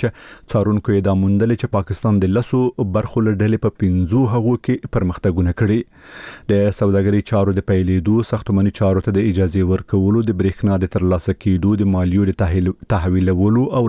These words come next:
له هیواده بهر سوداګرۍ چارو د ښه کېدو په برخه کې د پاکستان هڅې ستایل شوې دي. د نړیوال بانک په دغه کلني راپور کې پاکستان د نړۍ د یو سلو نوي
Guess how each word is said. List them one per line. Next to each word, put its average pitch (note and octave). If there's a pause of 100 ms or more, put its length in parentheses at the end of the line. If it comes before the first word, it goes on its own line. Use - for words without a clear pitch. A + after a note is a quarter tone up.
له F#2
هیواده F2
بهر E2
سوداګرۍ A2+
چارو A2+
د A2
ښه -
کېدو F#2+
په A2+
برخه A2+
کې -
د F#2+
پاکستان F#2+
هڅې G2
ستایل F2+
شوې F#2
دي. A2+ (580)
د G2
نړیوال G#2+
بانک G#2+
په G#2+
دغه G2+
کلني G2+
راپور A2
کې -
پاکستان G2+
د G2
نړۍ G2+
د G#2
یو G#2+
سلو G#2
نوي G#2